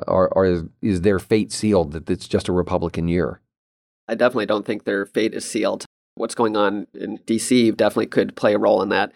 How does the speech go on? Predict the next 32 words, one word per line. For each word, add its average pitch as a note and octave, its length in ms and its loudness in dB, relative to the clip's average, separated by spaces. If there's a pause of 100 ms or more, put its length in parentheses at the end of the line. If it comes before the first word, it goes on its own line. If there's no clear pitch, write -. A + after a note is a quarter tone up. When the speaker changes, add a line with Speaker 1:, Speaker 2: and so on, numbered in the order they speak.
(300)
Speaker 2:
It's - 120 -4
a G#2+ 40 2
long A2+ 180 2
time B2 240 2
be-, A#2 220 -2
uh, A2 140 2
between G#2+ 260 -2
now G#2+ 160 0
and G#2 60 -2
November, G#2+ 420 2
though, F2 220 -2
and F2 120 -6
so F#2 200 0
there's G2 180 -6
just - 160 -6
so A2 140 2
much G2 240 -4
going F#2+ 240 -2
on G2 240 2
that, - 280 -4
that - 180 -4
it's, - 260 -16 (100)
Biden's A#2 500 2 (500)
poll C3+ 200 4
numbers F#2+ 420 0
are G#2+ 180 -2
absolutely G2+ 520 -2
in F2 120 -4
the F2 180 -6 (100)
toilet D3 360 2
right G2+ 180 -8
now. - 240 -6